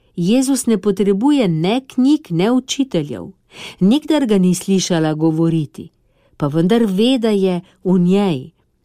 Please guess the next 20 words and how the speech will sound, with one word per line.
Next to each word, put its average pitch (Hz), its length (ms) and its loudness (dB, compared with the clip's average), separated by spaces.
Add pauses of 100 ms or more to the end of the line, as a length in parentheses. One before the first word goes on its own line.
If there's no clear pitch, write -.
(460)
Vsak 262 440 -2
trenutek 240 800 0
jo 190 140 2
vodi 240 640 -2
in 208 200 0
navdihuje, 196 960 0 (340)
kaj 208 360 0
naj 254 280 0
reče 233 420 -2 (200)
in 196 180 2
kaj 175 280 2
naj 185 220 0
stori. 226 560 0 (1500)
Odkrije 247 600 2
luči, 220 720 -2
ki 185 120 -4
jih 165 360 -2
niti 190 300 0
slutila 180 640 0
ni. 139 260 -12